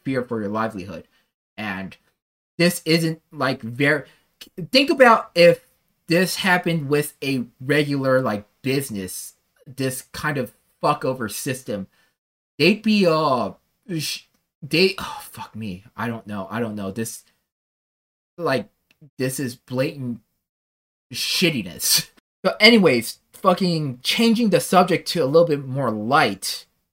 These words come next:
Uh, well, <sighs> Jesus Christ, it's not even light, but it's, it's goofy.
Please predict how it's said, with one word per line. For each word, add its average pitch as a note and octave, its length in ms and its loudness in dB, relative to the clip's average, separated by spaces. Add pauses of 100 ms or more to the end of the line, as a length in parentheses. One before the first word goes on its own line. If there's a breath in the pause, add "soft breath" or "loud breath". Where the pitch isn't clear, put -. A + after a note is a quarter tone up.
(300)
Uh, C#3 640 6 (580)
well, C#3 360 2 (120)
<sighs> - 140 -16
Jesus A#2 260 -4
Christ, D3 280 -2
it's A#2 80 -14
not D#3 160 0
even A2 280 -4
light, E3+ 340 2
but A#2 140 -4
it's, - 320 -12 (220)
it's A#2 220 -8
goofy. C#3 800 0